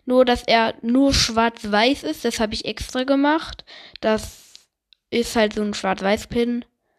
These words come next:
Fertig. Der nächste Pin ist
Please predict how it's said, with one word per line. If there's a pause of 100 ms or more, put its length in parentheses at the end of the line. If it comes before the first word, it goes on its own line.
(680)
Fertig. (460)
Der
nächste
Pin
ist